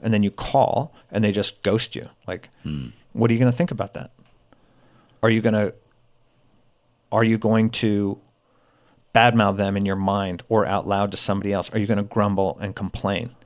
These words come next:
Speaker 1: And, you know, the first things I started reading when I got saved was First and Second Kings, First and Second Chronicles, like, I re-, and Samuel, First and Second Samuel.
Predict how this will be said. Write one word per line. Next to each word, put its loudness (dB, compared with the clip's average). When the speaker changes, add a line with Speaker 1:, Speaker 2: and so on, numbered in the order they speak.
Speaker 1:
And, 0
you 0
know, 4
the 0
first 2
things 0
I 4
started 2
reading 2
when 0
I -2
got -2
saved 2
was -2
First 0
and -4
Second 0
Kings, -4
First -6
and -12
Second -8
Chronicles, -6
like, -8
I -6
re-, -4
and -8
Samuel, -2
First -4
and -8
Second -12
Samuel. -10